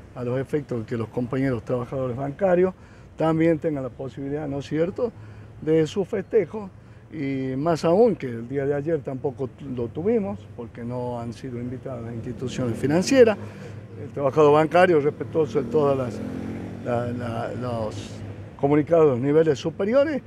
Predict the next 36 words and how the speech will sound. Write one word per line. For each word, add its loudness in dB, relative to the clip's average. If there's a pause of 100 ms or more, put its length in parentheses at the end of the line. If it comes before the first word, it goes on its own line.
(240)
se -10
trabajó -6
normalmente, 0 (420)
y 4
ahora, 6 (160)
eh, -4 (480)
atento 0
a -2
las -6
consultas -2
que -8
hice -8
a -4
Buenos 0
Aires, 4
a 4
las 2
conversaciones 0
que -6
tuve -4
con -6
el -6
gerente -2 (580)
de -6
la -2
San 0
Fernando, 6
este, 0 (400)
se -4
va 2
a 2
hacer -2
todo 4
lo 6
posible, 2 (500)
eh, -2